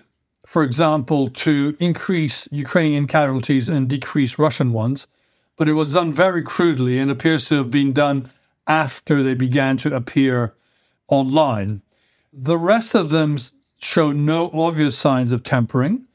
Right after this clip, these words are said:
and some of the things that they disclose align with things that senior officers have said off the record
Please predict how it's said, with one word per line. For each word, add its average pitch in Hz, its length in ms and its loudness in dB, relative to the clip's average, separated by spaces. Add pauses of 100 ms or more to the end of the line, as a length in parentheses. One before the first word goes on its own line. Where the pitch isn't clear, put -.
(440)
and 143 520 0 (120)
some 185 320 0
of 180 120 2
the 160 80 -2
things 151 440 0
that 147 240 -2
they 135 460 0 (340)
disclose 160 800 0
align 147 580 2
with 131 180 0
things 156 420 0
that 135 240 0 (240)
senior 143 440 0
officers 127 560 -2
have 123 140 -2
said 131 360 0 (360)
off 185 300 0
the 147 120 2
record 123 500 -2